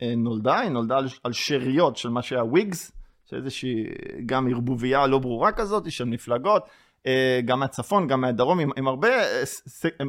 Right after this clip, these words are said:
מפלגות עם כל מיני סקטורים. וגיאוגרפית גם, זה מפ-, בכלל בארצות הברית, בגלל הגיאוגרפיה, אתה יודע, כבר לא מדברים על גיאוגרפיה יותר, הרי אין יותר שיעורי גיאוגרפיה, ו-, ובאוניברסיטה עוד סוגרים את זה, אבל גיאוגרפיה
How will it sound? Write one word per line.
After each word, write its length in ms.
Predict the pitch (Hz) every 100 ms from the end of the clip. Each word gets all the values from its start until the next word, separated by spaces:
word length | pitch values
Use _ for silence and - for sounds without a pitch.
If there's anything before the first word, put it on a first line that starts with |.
| -
מפלגות 460 | 143 - 143 220 226
עם 80 |
כל 240 | - 202 220
מיני 280 | 208 180 170
סקטורים. 720 | 160 - - 104 104 - _ _
וגיאוגרפית 800 | 117 139 135 131 135 208 208 165
גם, 220 | 147 139 139 -
זה 140 | 123 127
מפ-, 220 | 127 -
בכלל 340 | 117 131 180 226
בארצות 300 | 180 156 151
הברית, 220 | 151 117
בגלל 360 | 110 120 151
הגיאוגרפיה, 680 | 220 123 117 120 147 - 110 - _ _
אתה 80 | -
יודע, 120 | 123
כבר 180 | 143 107
לא 100 | 120
מדברים 360 | 139 127 127 131
על 80 | 117
גיאוגרפיה 520 | 101 107 120 - 117
יותר, 340 | 110 107 107
הרי 180 | 107 110
אין 140 | 117
יותר 220 | 127 127 113
שיעורי 320 | - 110 110
גיאוגרפיה, 500 | 110 107 127 - 117
ו-, 60 | 110 107
ובאוניברסיטה 760 | 107 110 113 160 - 202 147
עוד 180 | 127 120
סוגרים 320 | - 120 127
את 80 | 123
זה, 60 | 113
אבל 120 | 110 - - -
גיאוגרפיה 600 | 120 117 175 - 240